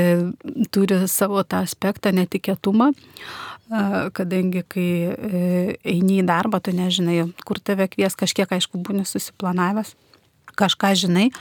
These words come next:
bet, e, tas atvirumas, e,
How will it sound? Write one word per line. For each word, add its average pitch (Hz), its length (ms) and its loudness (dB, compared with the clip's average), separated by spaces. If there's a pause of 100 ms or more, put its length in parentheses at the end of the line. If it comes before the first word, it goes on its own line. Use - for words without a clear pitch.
(400)
bet, 196 540 2
e, 185 520 2
tas 190 260 0
atvirumas, 175 960 0
e, - 300 -6